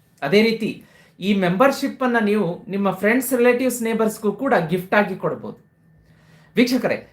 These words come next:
ಇನ್ನೂ ಒಂದು ಶುಭ ಸಮಾಚಾರ ನಿಮ್ಮೊಟ್ಟಿಗೆ ಹಂಚ್ಕೊಳ್ಬೇಕು. ಅದೇನಪ್ಪ ಅಂದ್ರೆ, ಕೇವಲ ಮೂರೇ ತಿಂಗಳಾಗಿತ್ತು ನಾನು ಒಂದು ವಸ್ತು ಕೊಟ್ಟಿದ್ದೆ ನಮ್ಮ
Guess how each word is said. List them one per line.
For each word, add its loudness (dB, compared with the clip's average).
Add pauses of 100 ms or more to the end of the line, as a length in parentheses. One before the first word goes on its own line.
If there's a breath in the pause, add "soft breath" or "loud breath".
ಇನ್ನೂ 4
ಒಂದು 6
ಶುಭ 2
ಸಮಾಚಾರ 2
ನಿಮ್ಮೊಟ್ಟಿಗೆ -2
ಹಂಚ್ಕೊಳ್ಬೇಕು. -2
ಅದೇನಪ್ಪ 2
ಅಂದ್ರೆ, -2 (840 soft breath)
ಕೇವಲ 4 (320)
ಮೂರೇ 4
ತಿಂಗಳಾಗಿತ್ತು 0
ನಾನು 0
ಒಂದು 0
ವಸ್ತು 0
ಕೊಟ್ಟಿದ್ದೆ -2
ನಮ್ಮ 0